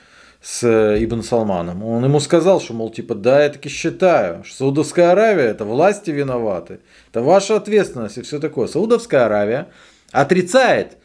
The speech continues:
что такой разговор был, а Байден стоит на своем: «Нет». Я ему в лицо сказал. Кстати, я должен заметить, что может, Байден с кем-то и разговаривал, но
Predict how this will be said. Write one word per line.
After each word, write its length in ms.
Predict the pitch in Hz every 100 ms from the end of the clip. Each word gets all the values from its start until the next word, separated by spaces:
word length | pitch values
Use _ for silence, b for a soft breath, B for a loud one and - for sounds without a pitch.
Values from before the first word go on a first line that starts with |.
| b
что 120 | -
такой 200 | 143 165
разговор 460 | 151 131 147 147 127
был, 280 | 110 104 90
а 60 |
Байден 420 | 87 123 135 165
стоит 260 | 151 185 185
на 140 | 190
своем: 400 | 190 214 254 214
«Нет». 360 | 135 190 247 - _ _ _ _
Я 260 | 131 165 196
ему 160 | 202
в 60 | 202
лицо 300 | 220 269 254
сказал. 240 | 160 127
Кстати, 300 | - - 190
я 120 | 180
должен 280 | 165 165 151
заметить, 400 | 147 175 180 151
что 320 | 135 135 123 B B B B B B _
может, 360 | 123 131 131 113
Байден 300 | 131 135 135
с 80 | 131
кем-то 240 | 143 160
и 80 | 160
разговаривал, 800 | 170 175 233 247 147 104 95 92
но 520 | 98 98 98 98